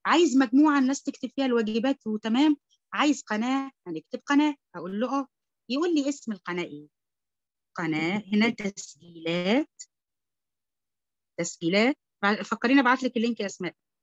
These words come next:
دفعة تالتة تصميم. أهو يا جماعة بكتب الاسم. الوصف.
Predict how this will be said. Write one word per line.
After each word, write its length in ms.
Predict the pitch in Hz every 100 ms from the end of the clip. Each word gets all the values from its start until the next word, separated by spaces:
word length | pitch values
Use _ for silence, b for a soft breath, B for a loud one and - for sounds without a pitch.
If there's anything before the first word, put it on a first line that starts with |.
| _ _ _ _
دفعة 400 | 175 214 247 285 339 _ _ _ _ _ _ _ _ _ _ _ _ _ _ _ _
تالتة 440 | 190 190 - 233 277 _ _ _ -
تصميم. 440 | 233 - 165 151 - _ _ _ _ _ _ 175
أهو 80 |
يا 80 | 220
جماعة 360 | 185 165 151 -
بكتب 280 | 262 - 202
الاسم. 380 | - - - _ _ _ _ _ _ -
الوصف. 480 | 311 277 240 -